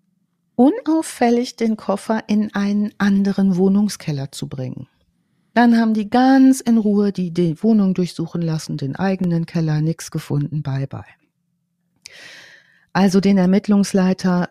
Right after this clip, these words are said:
ähm, ist recht bald klar, weil die Stadt sehr klein ist und die Szene sehr klein und vielleicht auch die ein oder andere Information gestreut wird von Menschen, die wir zu Anfang der Folge kennengelernt haben.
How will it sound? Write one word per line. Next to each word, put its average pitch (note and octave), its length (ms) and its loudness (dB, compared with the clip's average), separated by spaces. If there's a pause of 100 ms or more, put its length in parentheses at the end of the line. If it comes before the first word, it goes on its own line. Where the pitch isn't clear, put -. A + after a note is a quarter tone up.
ähm, E3 580 -2 (220)
ist - 280 -2
recht - 320 -2
bald E3 320 -2
klar, F#3+ 520 -2 (340)
weil G#3+ 300 0
die C#4 100 -4
Stadt A#3 300 -6
sehr G#3 140 -6
klein G#3 320 -6
ist E3+ 180 -6
und E3 120 -6
die D3+ 80 -6
Szene A#3 400 -2
sehr D#3 160 -2
klein D#3 460 -6
und A3+ 200 -4
vielleicht A3 640 -4
auch G#3 160 -6
die - 180 -8
ein G3 200 -4
oder F#3 180 -4
andere F#3+ 320 -4
Information F#3 680 -2
gestreut E3 480 -4
wird D#3+ 100 -6
von E3 180 -4
Menschen, E3 360 -4
die D3+ 100 -6
wir D3+ 100 -4
zu - 160 -14
Anfang G#3+ 360 -2
der E3 80 -4
Folge D3 300 -4
kennengelernt D3 760 -2
haben. D#3 420 2